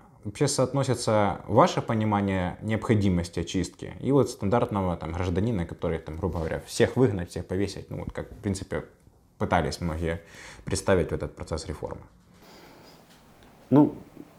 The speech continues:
Speaker 2: конечно, с точки зрения, как вы говорите, обычного га-, обычного гражданина, да, э, во-первых, э, образ прокурора, он весьма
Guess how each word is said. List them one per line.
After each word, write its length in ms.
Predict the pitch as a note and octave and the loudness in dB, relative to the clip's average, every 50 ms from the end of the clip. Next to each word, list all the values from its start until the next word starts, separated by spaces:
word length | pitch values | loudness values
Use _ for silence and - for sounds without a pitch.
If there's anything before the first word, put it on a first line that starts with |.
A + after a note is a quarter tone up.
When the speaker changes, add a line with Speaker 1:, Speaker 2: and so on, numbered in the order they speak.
| - - - - - - - - - | -20 -20 -20 -20 -20 -20 -20 -16 2
Speaker 2:
конечно, 340 | - C#3+ E3 F#3 C#3 - A2+ | 4 6 6 8 6 4 4
с 40 | - | 6
точки 240 | - B2 B2 - B2 | 6 4 6 6 4
зрения, 880 | A#2+ B2+ C3 B2+ A#2+ A#2 A#2 A2 G#2+ G2+ G2+ G2+ G2 F#2+ F#2 F2 F2 F2+ F2+ | 6 8 8 8 8 8 8 8 8 8 8 6 6 6 6 4 2 2 0
как 100 | F#2+ F#2+ | 2 2
вы 60 | G2 | 4
говорите, 300 | F#2+ G2 F#2+ E2+ - F2 | 2 2 0 2 0 0
обычного 360 | E2+ F2+ F2 - E2+ E2 E2 | 0 0 -2 0 0 0 2
га-, 180 | E2 F2+ F2 F2 | 2 2 2 2
обычного 360 | F2 F#2+ G2 - - F#2 F#2+ | 2 2 0 2 4 4 6
гражданина, 600 | F#2 G2 G2+ G2+ G2+ G#2+ A2+ C3 C#3+ C3 A2 F#2+ F2 | 8 8 6 6 6 6 6 6 6 6 6 4 4
да, 180 | F#2 G2 G#2 G#2+ G#2 G#2 - - - - | 4 4 4 2 0 -2 -6 -12 -10 -6
э, 400 | - E2 D#2 D#2 D2+ D2+ D#2 D#2 D#2+ E2 - - - - - - - - - | -4 -4 -2 -2 -2 -2 -2 -2 -4 -4 -6 -6 -8 -10 -10 -12 -12 -10 -10
во-первых, 400 | - - - G#2 G#2 F#2 - - | 0 4 6 8 8 6 4 -2
э, 280 | - E2 E2 D#2+ D#2 D2+ D#2 D#2 - - - - - - - - - - - - - - - - - - - - - - - - - - - - | -2 0 2 2 2 0 -2 -4 -6 -8 -8 -10 -12 -16 -18 -20 -20 -20 -20 -20 -20 -20 -20 -20 -20 -20 -20 -20 -20 -20 -20 -20 -20 -20 -8 6
образ 300 | - A#2+ A#2 A#2 A2+ G#2 | 6 8 10 10 8 8
прокурора, 460 | - - G#2 F#2 G#2 A#2 C3 C3 A2+ G2+ | 8 4 4 6 8 8 8 8 8 8
он 120 | F#2+ F#2 | 6 4
весьма 500 | F2 F2+ E2+ G2+ G#2+ A2 A2+ A2 G2+ | 2 2 2 4 6 8 8 6 4